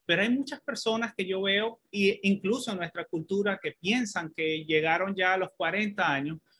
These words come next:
o llegaron a los cincuenta años y ya la vida terminó. Y yo los veo que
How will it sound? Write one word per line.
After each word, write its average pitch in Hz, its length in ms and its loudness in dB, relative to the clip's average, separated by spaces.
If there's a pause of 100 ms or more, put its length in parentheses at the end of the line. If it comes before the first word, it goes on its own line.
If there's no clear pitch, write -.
(240)
o 143 40 -6
llegaron 151 420 0
a - 20 -2
los 180 180 -4
cincuenta 180 520 -4
años 220 240 -2
y 190 80 -2
ya 180 100 2
la 196 140 0
vida 208 280 0
terminó. 175 600 -4
Y 143 140 -6
yo 160 100 2
los 170 160 0
veo 196 320 2
que 180 240 -4